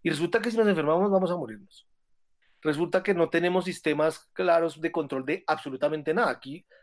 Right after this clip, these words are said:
<laughs> pusieron controles de aeropuerto, quedaron tres señoras corriendo con una lista para que la gente que llegue, para que dos mil personas, ocho firmaron <laughs> un papel que decía, "Sí, voy a ir en confinamiento", lo juro.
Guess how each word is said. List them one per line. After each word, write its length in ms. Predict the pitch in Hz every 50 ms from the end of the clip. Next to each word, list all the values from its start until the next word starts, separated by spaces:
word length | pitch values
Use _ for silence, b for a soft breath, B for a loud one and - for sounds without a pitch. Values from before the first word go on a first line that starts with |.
| b _ _ -
<laughs> 460 | - - - - - - - - 285
pusieron 400 | - 320 185 - 185 170 180 170
controles 300 | 190 - - 160 151 135
de 80 | 160
aeropuerto, 440 | 175 175 160 143 - 143 135 135 185
quedaron 340 | - 170 165 165 165 170 165 - B B B B B
tres 240 | - 180 185 175 156
señoras 380 | 175 175 175 175 180 190 185
corriendo 320 | - 185 151 151 151 165 165
con 120 | 196 175
una 160 | 160 156 156
lista 300 | 160 170 170 143 - 175
para 140 | 170 175 170
que 80 | 156 156
la 80 | 139
gente 240 | 127 131 131 - 143
que 60 | 156
llegue, 240 | 160 156 147 135 - -
para 160 | - 147 135
que 100 | - 156
dos 120 | 151 147
mil 160 | 147 151 147
personas, 460 | - 180 175 170 185 180 185 190 185 - b b b b b _ _ _ _ _ _ _ - - - - _ -
ocho 360 | 185 196 208 196 - 196 190
firmaron 440 | 190 196 170 160 160 170 - - - - _ _ -
<laughs> 380 | 214 190 311 277 190 190 - b b b b b b b b _ _ _ _ -
un 220 | 214 185 175 165
papel 280 | 185 185 180 190 185 -
que 100 | 185 190
decía, 300 | 175 151 170 - - -
"Sí, 280 | - 185 196 190 190 -
voy 200 | 160 156 156 156
a 60 | 170
ir 140 | 170 165 165
en 100 | 175 165
confinamiento", 640 | - 175 170 151 156 139 143 143 147 147 139 - 139
lo 140 | 139 139 127
juro. 320 | 156 175 151 127 - _